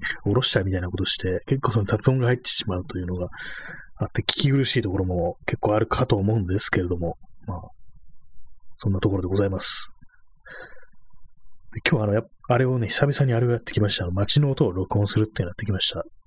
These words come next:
それはまあ、あの、西荻窪あたりでちょっとね、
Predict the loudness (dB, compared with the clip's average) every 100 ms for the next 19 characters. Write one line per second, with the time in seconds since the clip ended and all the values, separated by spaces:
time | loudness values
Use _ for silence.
0 | _ -20 -20 -20 -2 0 2 2 0 -2
1 | -6 -10 -14 -14 -10 -6 0 2 4 4
2 | 2 2 2 2 0 -4 -4 -4 -4